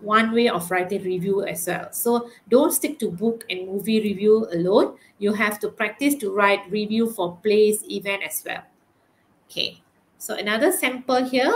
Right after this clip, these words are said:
Okay, reviews wanted for a cool and trendy restaurant. So you have to mention a restaurant,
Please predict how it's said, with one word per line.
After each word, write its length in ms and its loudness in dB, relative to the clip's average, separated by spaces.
Okay, 180 -2
reviews 380 -2
wanted 540 -2
for 520 -6
a 380 -4
cool 280 0
and 240 -6
trendy 400 0
restaurant. 440 -6
So 460 2
you 580 2
have 360 -2
to 180 0
mention 640 -2
a 120 -2
restaurant, 680 -2